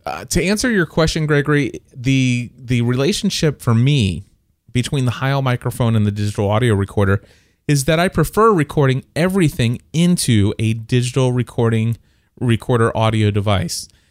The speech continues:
The reason for that is a couple re-, well, a couple reasons. Number one, I like the fact that it's not software based.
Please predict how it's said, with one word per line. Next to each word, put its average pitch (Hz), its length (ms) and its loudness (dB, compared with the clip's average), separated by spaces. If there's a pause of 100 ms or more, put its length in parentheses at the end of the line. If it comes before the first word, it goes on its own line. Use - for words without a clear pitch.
(140)
The 123 80 2
reason 147 360 2
for 139 140 -2
that 123 600 -2
is 120 420 -2
a 113 100 -2
couple 143 420 -2
re-, 101 220 -2
well, 120 300 -2
a 123 100 -6
couple 170 240 0
reasons. 98 320 0
Number 160 200 0
one, 110 460 0 (480)
I 135 140 0
like 139 360 -2
the 170 120 -2
fact 117 340 -2
that 110 180 2
it's 104 160 -4
not 107 340 -2
software 98 580 -2
based. - 400 -6